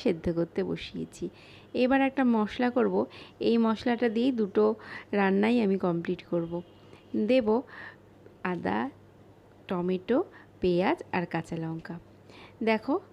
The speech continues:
টকটাও কিন্তু আমার হয়ে গেল, জল টক করেছি আজকে। এটাকে মনে হয় বলে যত সম্ভব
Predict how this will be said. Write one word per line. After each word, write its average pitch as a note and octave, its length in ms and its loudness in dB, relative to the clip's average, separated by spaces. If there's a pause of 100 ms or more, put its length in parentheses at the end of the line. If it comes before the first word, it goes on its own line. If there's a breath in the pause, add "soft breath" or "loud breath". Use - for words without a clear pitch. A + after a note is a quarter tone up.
(200)
টকটাও G#3 480 0 (140)
কিন্তু A#3+ 260 -2 (100)
আমার G3+ 240 0
হয়ে F3 240 2
গেল, E3+ 120 0 (160)
জল F#3 180 4 (100)
টক F#3 140 0 (100)
করেছি E3+ 300 0 (120)
আজকে। - 260 -10 (520 loud breath)
এটাকে B3 400 0 (360)
মনে A#3+ 240 0
হয় B3+ 160 2 (100)
বলে A#3+ 280 2
যত B3+ 140 2 (160)
সম্ভব B3 320 2